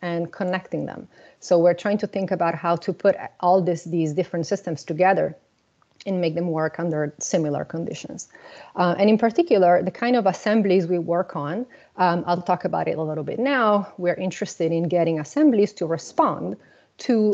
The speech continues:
uh, D N A or R N A inputs that are produced by circuits or sensors. And, uh, the type of assembly we use are filaments,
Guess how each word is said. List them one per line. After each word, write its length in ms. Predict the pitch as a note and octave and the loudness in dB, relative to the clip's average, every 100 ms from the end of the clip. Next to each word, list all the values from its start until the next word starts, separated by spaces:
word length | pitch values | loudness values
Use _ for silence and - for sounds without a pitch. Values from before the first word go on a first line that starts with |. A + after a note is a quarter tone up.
| - | 0
uh, 260 | F3+ F3 D#3+ | -2 0 -2
D 260 | G#3+ A#3 | 2 2
N 80 | G3 | 2
A 240 | F3 F3 | 0 0
or 180 | D#3 D#3 | 0 0
R 160 | F#3+ A3+ | 0 2
N 180 | G3+ E3+ | 2 2
A 200 | E3+ - | 0 2
inputs 420 | C#4+ C#4 E3 - | 0 2 -4 -2
that 100 | F3 | -2
are 100 | E3+ | -2
produced 600 | - F3+ F3+ E3+ D#3+ - | -2 -4 2 2 2 -2
by 120 | D#3 | -4
circuits 500 | D3 D#3 D3 D#3 - | -4 -4 -4 -6 -2
or 60 | D3 | -4
sensors. 960 | - C4+ - F3+ F3+ - - - - - _ _ _ - - A3 | 2 2 2 -2 -2 -6 -10 -10 -10 -20 _ _ _ -20 -6 2
And, 320 | G3+ G3 G3 | 4 4 4
uh, 160 | G3 G3 - - | 4 2 -6 -4
the 100 | F#3 | -4
type 280 | - A#3+ A#3 | 2 0 2
of 100 | G3 | -2
assembly 540 | F#3 - F#3+ F#3 F#3+ | -4 -4 -4 0 0
we 120 | E3+ | 0
use 320 | F3 D#4 E4+ - | 0 2 2 0
are 120 | F3 | -6
filaments, 720 | - - A#3+ F3 - - - | -6 0 0 0 -6 -14 -20